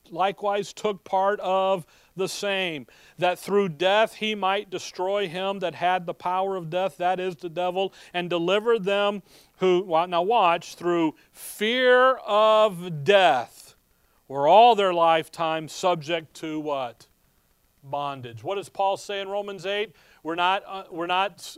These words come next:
we don't have the spirit of bondage again to fear. That fear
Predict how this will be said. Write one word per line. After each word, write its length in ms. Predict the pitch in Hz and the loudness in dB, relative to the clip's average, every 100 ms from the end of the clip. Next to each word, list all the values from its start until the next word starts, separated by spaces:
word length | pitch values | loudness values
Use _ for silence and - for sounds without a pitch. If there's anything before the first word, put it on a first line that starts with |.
| - | -14
we 180 | 151 | -8
don't 220 | 165 190 190 | -2 -2 0
have 200 | 190 180 | -2 -2
the 100 | 170 | -8
spirit 580 | - - 190 196 208 | -12 -6 -4 -2 -2
of 440 | 170 160 160 151 120 | 2 4 4 2 -2
bondage 540 | 160 180 196 208 170 | -2 -2 -2 -4 -4
again 580 | 160 139 180 196 208 202 | -8 -6 -4 -4 -6 -8
to 640 | - 190 196 202 202 196 - _ _ _ _ - | -4 -2 0 0 0 -2 -4 _ _ _ _ -14
fear. 760 | 147 170 175 165 143 117 90 _ _ _ _ _ _ _ _ _ - | -6 -2 -2 -2 -4 -8 -14 _ _ _ _ _ _ _ _ _ -16
That 140 | 135 | -16
fear 420 | - - 190 214 | -14 -4 -2 -2